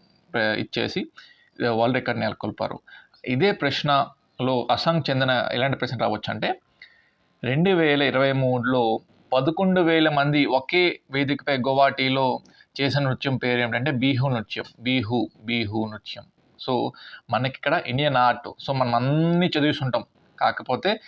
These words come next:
కరెంట్ అఫైర్స్లో కరెంట్ రిలేటెడ్గా చదవమని చెప్పాను నేను ప్రీవియస్ క్లాస్లో.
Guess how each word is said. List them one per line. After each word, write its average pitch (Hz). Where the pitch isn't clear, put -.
కరెంట్ 180
అఫైర్స్లో 165
కరెంట్ 151
రిలేటెడ్గా 147
చదవమని 131
చెప్పాను 127
నేను 113
ప్రీవియస్ 127
క్లాస్లో. 113